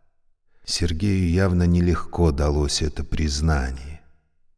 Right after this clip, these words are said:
«Я подброшу. Последняя стипендия каким-то чудом задержалась. Заодно и окончание моей учебы отметим. Если ты не против, я Женьку позову».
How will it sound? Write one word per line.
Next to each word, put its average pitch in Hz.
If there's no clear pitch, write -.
«Я 98
подброшу. 78
Последняя 82
стипендия 87
каким-то 80
чудом 76
задержалась. 78
Заодно 87
и 92
окончание 80
моей 80
учебы 76
отметим. 73
Если 85
ты -
не 87
против, -
я 85
Женьку 80
позову». 76